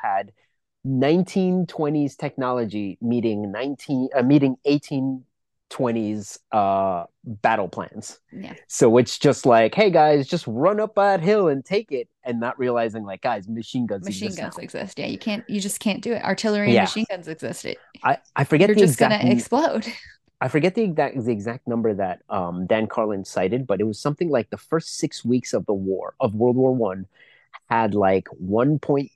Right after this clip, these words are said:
Speaker 1: five million people died.
Speaker 2: It's, eh, just unimaginable.
Speaker 1: 'Cause they just, they, they were literally learning as they went along,
Speaker 2: Yeah.
Speaker 1: which is
Speaker 2: Well, you
Speaker 1: something that
Speaker 2: World War, World War One is like, they didn't even have metal helmets.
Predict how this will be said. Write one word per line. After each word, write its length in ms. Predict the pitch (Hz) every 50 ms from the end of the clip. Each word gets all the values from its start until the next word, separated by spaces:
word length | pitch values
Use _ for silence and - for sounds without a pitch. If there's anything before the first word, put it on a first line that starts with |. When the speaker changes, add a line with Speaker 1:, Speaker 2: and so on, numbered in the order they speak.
| _ _ _ _ _ _
Speaker 1:
five 380 | - 104 107 107 104 107 101 107
million 560 | 101 101 104 104 107 107 107 110 110 104 98
people 300 | - - 104 - 90 92
died. 360 | 85 85 82 82 - 55 - - - _ _ _ _ - _ _ _ _ _
Speaker 2:
It's, 280 | 185 208 202 - - - - - - - _
eh, 120 | - - - - -
just 260 | 180 - 185 180 - -
unimaginable. 720 | - 190 185 147 95 92 104 - - - 71 - - - - _ - - - - _
Speaker 1:
'Cause 180 | - 160 135 107
they 120 | 139 135
just, 360 | 113 - 139 120 - - - -
they, 160 | 156 131 139
they 200 | 143 131 139 139
were 160 | 135 135 143 131
literally 460 | 117 127 131 135 139 131 135 139 131
learning 640 | 110 98 95 104 113 123 127 127 131 139 143 143 139 -
as 200 | - 110 107 101
they 100 | 107 101
went 240 | 95 101 104 104 104
along, 340 | 101 101 87 80 - - - - - - -
Speaker 2:
Yeah. 100 | - 131
Speaker 1:
which 140 | 127 165
is 220 | 147 120 107 - - - - - - - - - - - - - -
Speaker 2:
Well, 120 | - 135
you 60 | -
Speaker 1:
something 260 | - 156 147 135 131 123
that 340 | 123 117 110 107 98 - _ -
Speaker 2:
World 240 | 233 247 294 330 359
War, 200 | 392 466 480 - -
World 180 | 240 277 311 339
War 140 | 440 453 349
One 140 | 277 277 349
is 120 | 370 359
like, 140 | 277 226 208
they 100 | 247 247
didn't 160 | 240 320 349
even 160 | 381 349 349 277
have 200 | 247 269 277 254
metal 220 | 254 254 240 233 220
helmets. 680 | 185 190 196 247 269 - - - _ - - - -